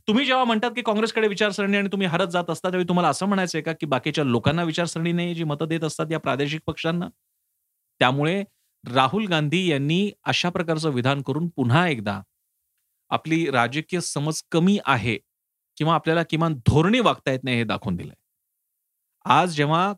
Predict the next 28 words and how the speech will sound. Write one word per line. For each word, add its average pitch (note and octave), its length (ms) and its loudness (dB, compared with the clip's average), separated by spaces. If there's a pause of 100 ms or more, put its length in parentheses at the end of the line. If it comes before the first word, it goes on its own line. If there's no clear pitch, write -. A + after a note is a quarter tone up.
काँग्रेस E3 440 0
पक्षाला D#3+ 640 2 (460)
भाजप A#2+ 420 0
म्हणत D3 340 2
असतो F#3 280 0
की D#3 520 0
संपवलं E3 480 2
पाहिजे, C3 560 0 (640)
काँग्रेसमुक्त E3+ 600 2
केलं C#3+ 200 2
पाहिजे, C3 380 0 (360)
ते G3 40 4
काँग्रेसचं G3 640 2 (220)
कौतुक G3 500 4
आहे G#3 280 2
असं B3 260 2
काँग्रेस A3+ 440 0
मानत G#3+ 320 2
असेल G#3+ 300 4
आणि G3+ 120 2
पुन्हा G3 320 4
स्वतःच्या A#3+ 400 0
कोशात A#3 400 0
जात G3+ 200 2
असेल E3 400 -2 (100)
तर - 340 -8
गंमतच G#3+ 580 4
म्हणायची. C3 420 0